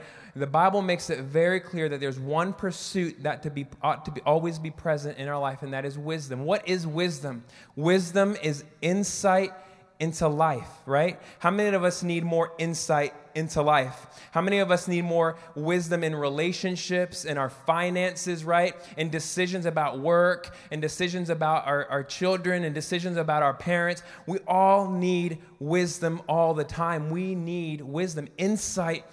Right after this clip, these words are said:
into life. It's the ability to practically apply some, uh, wisdom into, into the, into the truth of our lives, right? It's the ability to, to make decisions, not just with information,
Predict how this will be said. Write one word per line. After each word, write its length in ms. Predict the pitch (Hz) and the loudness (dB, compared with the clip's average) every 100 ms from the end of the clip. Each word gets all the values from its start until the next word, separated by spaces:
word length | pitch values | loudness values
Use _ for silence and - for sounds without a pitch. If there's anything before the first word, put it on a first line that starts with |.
| - - | -20 -6
into 260 | 160 - 160 | -4 0 2
life. 280 | 170 180 165 | 2 0 -4
It's 180 | 170 | -10
the 200 | - 208 | -6 -2
ability 840 | 170 143 185 233 233 175 151 170 202 _ _ _ _ _ _ _ _ | -2 -2 -2 -2 -4 -6 -6 -6 -10 _ _ _ _ _ _ _ _
to 100 | 127 | -8
practically 840 | 120 - 185 208 - 220 208 220 208 | -8 0 4 4 2 -6 -2 -4 -4
apply 960 | 160 - - 185 190 185 165 156 156 160 - - _ - | -6 -8 -8 0 4 4 4 2 0 -4 -14 -20 _ -16
some, 300 | - 185 185 | -2 0 2
uh, 200 | 151 156 143 | 2 0 0
wisdom 540 | 151 190 190 160 175 165 | 4 4 4 2 -2 -2
into, 400 | 160 175 - 165 - | -4 -4 -4 -6 -4
into 280 | 160 180 | -4 -4
the, 100 | 160 | -6
into 240 | 143 165 170 | -4 -4 -4
the 100 | 156 | -4
truth 340 | 156 190 190 | -4 -8 -6
of 100 | 175 | -2
our 120 | 175 | 0
lives, 440 | 180 208 185 120 123 | 2 0 -2 -6 -4
right? 300 | 139 170 202 - - | 0 0 -2 -10 -8
It's 160 | 175 - | -6 -2
the 120 | 185 | -2
ability 460 | 156 190 214 214 196 | 2 2 2 -2 -2
to, 160 | 185 170 - | -2 -2 -4
to 80 | - | -2
make 360 | 160 180 214 185 | 0 2 0 -2
decisions, 920 | 185 - 202 220 175 165 165 165 - - - | -6 -2 2 2 2 0 0 -4 -10 -16 -14
not 260 | 147 170 196 | 0 0 0
just 240 | 202 185 | -4 -4
with 120 | 180 170 | -6 -4
information, 960 | 196 226 202 175 160 156 - 156 156 | -4 -2 -2 0 -2 -4 -4 -6 -6